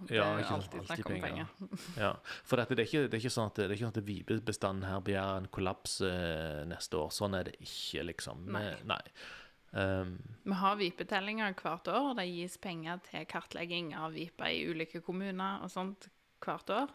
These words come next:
Speaker 2: Ja.
Speaker 1: Eh, noe som gjør at vi har, her i Rogaland har vi faktisk ganske god
Speaker 2: God
Speaker 1: oversikt
Speaker 2: oversikt, ja,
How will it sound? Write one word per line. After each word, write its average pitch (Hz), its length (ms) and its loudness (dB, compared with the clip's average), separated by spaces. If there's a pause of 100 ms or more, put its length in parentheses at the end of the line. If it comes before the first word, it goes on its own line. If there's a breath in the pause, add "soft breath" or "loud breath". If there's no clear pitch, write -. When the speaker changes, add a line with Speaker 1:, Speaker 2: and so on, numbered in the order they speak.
Speaker 2:
Ja. 104 200 2 (560 loud breath)
Speaker 1:
Eh, 180 640 0 (460)
noe 185 380 2
som 185 160 0
gjør 180 220 4
at 180 60 -2
vi 170 60 -2
har, 170 280 2 (160)
her 214 260 4
i 180 80 -2
Rogaland 185 480 2
har 170 160 4
vi 175 100 0
faktisk 165 380 -6
ganske 170 240 -2
god 247 380 6
Speaker 2:
God 226 100 10
Speaker 1:
oversikt 196 320 6
Speaker 2:
oversikt, 190 160 2
ja, - 80 4